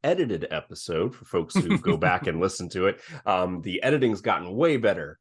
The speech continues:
Speaker 1: uh, and
Speaker 2: Mm.
Speaker 1: the sound quality. But yeah, I've, I go ahead and I've actually, I've interviewed gamers from all around the world. I'm up to fifteen different countries.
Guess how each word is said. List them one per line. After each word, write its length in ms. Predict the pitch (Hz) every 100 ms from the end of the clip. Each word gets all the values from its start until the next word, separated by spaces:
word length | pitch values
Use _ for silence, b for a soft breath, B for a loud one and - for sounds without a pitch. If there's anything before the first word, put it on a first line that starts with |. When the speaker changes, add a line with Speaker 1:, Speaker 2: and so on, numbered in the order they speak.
| -
Speaker 1:
uh, 400 | 95 92 87 78
and 140 | 135
Speaker 2:
Mm. 20 | 107
Speaker 1:
the 180 | 85
sound 400 | 85 - 117 107
quality. 500 | - 95 80 76 71 - B B -
But 160 | 120
yeah, 200 | 135 107
I've, 220 | 92 101 -
I 220 | 107 117 113 104 -
go 220 | 101 110
ahead 200 | 104 107
and 60 | 101
I've 200 | 92 92
actually, 580 | 90 113 - 117 98 87
I've 160 | 104
interviewed 760 | 101 113 104 92 98 95 92 82
gamers 500 | - 95 98 95 90
from 300 | - 87 85
all 280 | 76 87 107
around 220 | 101 95
the 180 | 92 82
world. 300 | 87 104 113
I'm 80 | 92
up 140 | 82
to 80 | -
fifteen 480 | - 107 - 110 95
different 300 | 92 82 80
countries. 440 | 101 - 143 143